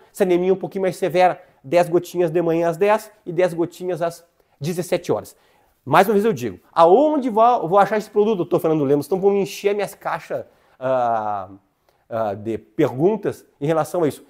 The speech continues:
Eu vou deixar aqui na descrição do vídeo, olha ali, vai tá certinho o link ali pra tu conhecer esse produto, que é algo exclusivo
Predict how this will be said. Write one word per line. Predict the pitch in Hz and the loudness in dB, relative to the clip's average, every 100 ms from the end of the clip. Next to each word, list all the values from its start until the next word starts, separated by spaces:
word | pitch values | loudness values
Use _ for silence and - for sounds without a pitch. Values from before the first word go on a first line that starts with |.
| _ | _
Eu | 139 131 | 0 0
vou | 117 202 | 2 0
deixar | 214 196 - | 2 -2 -4
aqui | 175 185 | -4 -4
na | 156 | -6
descrição | 113 135 233 - 233 - 156 180 | -8 -10 -10 -8 -10 -4 -2 -2
do | 156 | -4
vídeo, | 104 113 131 - _ | -4 -6 -6 -14 _
olha | - 139 170 | 0 2 2
ali, | 147 175 - - | 0 -2 -4 -4
vai | 143 | -2
tá | 147 | -4
certinho | - 185 185 - 170 | -8 -8 -8 -10 -8
o | |
link | 151 165 | -6 -6
ali | 151 | -6
pra | 170 | -6
tu | 156 170 160 _ _ | -4 -4 -4 _ _
conhecer | - 160 156 - 151 156 156 _ | -8 -4 -4 -6 -6 -6 -10 _
esse | 151 - | -10 -8
produto, | 180 175 185 | -4 -4 -4
que | - | -4
é | |
algo | 220 226 | -4 -4
exclusivo | - 262 165 208 | -8 -8 -6 -6